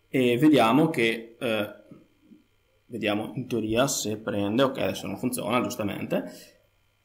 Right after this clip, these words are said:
non s-, ok, vediamo perché non va, ah ok, vediamo se cambiando e rimettendola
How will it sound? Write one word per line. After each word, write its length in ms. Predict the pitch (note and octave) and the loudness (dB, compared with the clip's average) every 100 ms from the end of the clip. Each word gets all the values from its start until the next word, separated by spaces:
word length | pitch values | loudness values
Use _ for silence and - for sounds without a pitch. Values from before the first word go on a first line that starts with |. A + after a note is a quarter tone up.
| _ | _
non 180 | G#2 G2 | -10 -8
s-, 200 | - - _ | -12 -18 _
ok, 520 | C3+ - G2 E3 G3+ - - _ _ _ _ _ | -4 -2 0 0 -4 -12 -20 _ _ _ _ _
vediamo 840 | - - - G#2 G#2+ G#2 G#2+ A2 | -14 -10 -8 -6 -4 -2 -2 -2
perché 260 | G#2+ A2 - | -4 -8 -6
non 120 | A2 | 0
va, 400 | D#3+ A#3 A#3+ - - - - - - _ _ _ _ - - _ _ _ _ _ _ _ _ _ _ _ _ - - | 2 2 0 -8 -16 -20 -20 -20 -20 _ _ _ _ -20 -20 _ _ _ _ _ _ _ _ _ _ _ _ -20 -14
ah 200 | - G#2 - | -6 -4 -4
ok, 300 | - - - | -10 -12 -10
vediamo 280 | F#2 F#2 | -8 -6
se 380 | G2+ - - - _ | -8 -10 -12 -14 _
cambiando 560 | - F#2+ G2 F#2+ G2 G2+ | -12 -6 -4 -4 -4 -4
e 20 | |
rimettendola 1080 | G2+ G#2 - A2 A2 A2+ B2+ D3+ - - - | -4 -6 -8 -6 -4 -2 2 0 -2 -10 -20